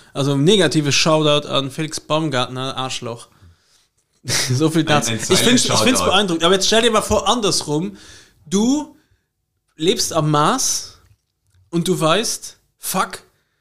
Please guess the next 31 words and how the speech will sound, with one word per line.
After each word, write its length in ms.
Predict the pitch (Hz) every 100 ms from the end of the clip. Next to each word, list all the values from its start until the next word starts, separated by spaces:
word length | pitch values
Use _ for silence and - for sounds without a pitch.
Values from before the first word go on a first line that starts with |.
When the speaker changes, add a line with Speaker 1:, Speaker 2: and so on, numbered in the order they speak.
| _ _ _ _ _ -
Speaker 1:
in 100 | 190
einer 80 | 180
Stunde 480 | - 233 185 160 196
passiert 420 | 190 - 208 202
was 200 | 170 -
richtig 320 | 190 180 156
Mieses 320 | 165 175 143 131
auf 160 | 135
der 120 | 185
Erde. 420 | - 135 123 147 180 - 90 113
Speaker 2:
<laughs> 400 | - 120 110 123
Speaker 1:
Und 160 | 165 175
du 120 | 196
weißt, 340 | 175 175 240 -
es 140 | -
dauert 240 | 196 202 185
einfach 280 | 175 185 185
mega 260 | 220 262 226
lang, 200 | 247 240
bis 140 | -
meine 180 | 202 185
Message 420 | 196 247 208 -
da 180 | 208 220
ist 140 | 214
und 60 | 196
es 100 | 185
geht 160 | 220 214
sich 200 | 165 -
nicht 360 | 185 294 -
mehr 200 | 185 175
aus. 300 | 160 139 -